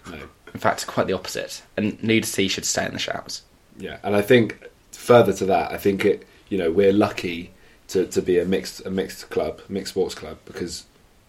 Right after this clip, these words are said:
Speaker 1: we learn to, you know, just be normal and behave around the women, and we're friends with them.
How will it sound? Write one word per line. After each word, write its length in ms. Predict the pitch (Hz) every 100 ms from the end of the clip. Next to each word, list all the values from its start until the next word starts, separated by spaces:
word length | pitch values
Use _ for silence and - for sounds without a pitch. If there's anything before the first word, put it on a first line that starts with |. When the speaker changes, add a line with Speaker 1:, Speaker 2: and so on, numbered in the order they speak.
| _
Speaker 1:
we 140 | 95
learn 320 | 92 90 85 82
to, 140 | -
you 160 | 87 90
know, 220 | 76 73 - _ _ _ _ _ _
just 260 | 98 - - _ _ - _ _ _ _ _
be 180 | 104 95
normal 380 | 101 98 82
and 80 | 82
behave 380 | 90 - 95 82
around 460 | 90 87 87 87 - - _ -
the 80 |
women, 340 | 104 107 82 80 _ - _ _ _
and 100 | 92
we're 120 | 92
friends 240 | 104 101 95
with 100 | 85
them. 200 | 78